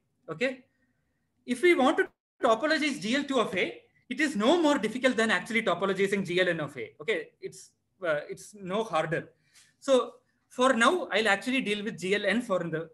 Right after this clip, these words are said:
for the while. Okay, for any ring R, G L N of R is the n by n invertible matrices with entries in that ring. Okay,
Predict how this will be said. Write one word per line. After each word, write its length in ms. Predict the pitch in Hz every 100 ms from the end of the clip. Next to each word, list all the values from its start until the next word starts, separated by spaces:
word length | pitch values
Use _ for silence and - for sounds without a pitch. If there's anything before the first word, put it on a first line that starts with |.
| _
for 100 | 175
the 120 | 160 151
while. 240 | 139 254 - _ -
Okay, 300 | 170 285 302 _ _ _ _ _ _
for 240 | - 269 269
any 220 | 170 240 349
ring 220 | 269 262
R, 340 | 185 185 - -
G 180 | 147 233
L 100 | 277
N 100 | 254
of 160 | 240 214
R 140 | 196
is 120 | 226
the 160 | 196 226
n 160 | 180
by 120 | 190 226
n 200 | 220 202
invertible 500 | 180 180 196 202 202
matrices 500 | 165 165 185 214 190
with 120 | 170
entries 340 | 160 156 175 170
in 80 |
that 180 | 147 147
ring. 200 | 143 123 - _ -
Okay, 280 | 143 254 -